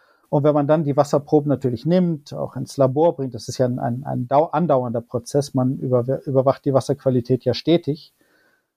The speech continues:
Und, ähm, ja, dann kommen die Laborergebnisse, man steht selber im Labor und sagt, ja, das ist, ähm,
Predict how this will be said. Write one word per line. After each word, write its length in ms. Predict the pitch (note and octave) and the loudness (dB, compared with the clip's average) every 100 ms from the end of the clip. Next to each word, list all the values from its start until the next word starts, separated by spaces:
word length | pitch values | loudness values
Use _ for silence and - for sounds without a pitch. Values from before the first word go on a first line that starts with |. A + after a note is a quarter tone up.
| _ | _
Und, 500 | - D3 D3+ D3+ - D3+ | 0 2 0 -4 -4 0
ähm, 460 | D3 D3 D3 C#3+ - | 0 0 -4 -8 -8
ja, 260 | F#3 G3+ C3+ | -6 -6 -6
dann 260 | C#3 C#3 | -6 -6
kommen 240 | - D#3 D3 | 0 0 2
die 80 | |
Laborergebnisse, 1200 | C#3+ C3+ D#3+ G3+ E3+ D#3 D#3 _ B2+ - D3+ C#3+ | 2 2 2 0 0 -4 -6 _ -12 -2 0 2
man 200 | C3 B2+ | 0 -2
steht 280 | A2+ C#3 B2 | -2 -2 0
selber 340 | C3 E3+ E3 D3 | 0 0 0 0
im 100 | C#3+ | 2
Labor 600 | C3+ C3 C#3 C#3 C3+ - | 0 2 0 2 -2 -6
und 120 | B2+ | -6
sagt, 220 | B2+ - | -8 -6
ja, 220 | G#3+ G3 - | -6 -6 -8
das 200 | - F3+ | -10 -10
ist, 340 | D#3 - - | -14 -18 -12
ähm, 400 | - - D#2 | -10 -10 -12